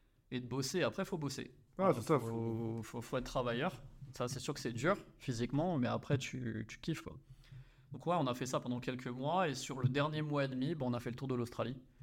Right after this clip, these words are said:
Speaker 2: Ok.
Speaker 1: Donc road trip, euh, tour de l'Australie, côte est, désert, euh, sud. On n'a pas fait l'ouest, malheureusement, donc ça, c'est un peu un regret, mais voilà. Et, euh, ouais, voilà, on a kiffé pendant, euh,
Speaker 2: Ça, c'est énorme.
Speaker 1: pendant un an, quoi.
Speaker 2: Ah, c'est génial.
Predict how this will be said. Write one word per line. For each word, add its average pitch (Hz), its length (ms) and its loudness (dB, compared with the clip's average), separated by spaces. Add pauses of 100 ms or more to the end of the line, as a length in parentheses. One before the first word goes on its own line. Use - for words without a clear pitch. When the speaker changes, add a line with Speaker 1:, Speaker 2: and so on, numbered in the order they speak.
(180)
Speaker 2:
Ok. 110 200 2 (400)
Speaker 1:
Donc 127 140 -2
road 147 220 -2
trip, 143 260 -2 (440)
euh, 117 380 0
tour 147 200 -6
de 143 80 2
l'Australie, 135 640 0
côte 127 280 -4
est, 127 400 2
désert, 123 840 0
euh, 117 60 -4
sud. 120 720 -4
On 110 80 -4
n'a 110 120 0
pas 160 140 2
fait 160 140 -2
l'ouest, 131 440 0
malheureusement, 117 500 2
donc 131 100 0
ça, 127 100 -6
c'est 117 100 -4
un 113 60 -2
peu 139 100 0
un 135 60 4
regret, 123 360 2
mais 135 200 2
voilà. 117 260 -2 (1120)
Et, 147 260 2
euh, 117 300 -2
ouais, 139 140 2
voilà, 135 200 2
on 135 80 4
a 117 80 0
kiffé - 280 -2
pendant, 120 420 -2
euh, 107 40 -4 (760)
Speaker 2:
Ça, 117 60 -10
c'est - 200 -8
énorme. 117 220 2 (320)
Speaker 1:
pendant 135 280 4
un 131 120 4
an, 147 120 0
quoi. 107 180 -2 (220)
Speaker 2:
Ah, 127 100 0
c'est 113 160 -4
génial. 120 360 0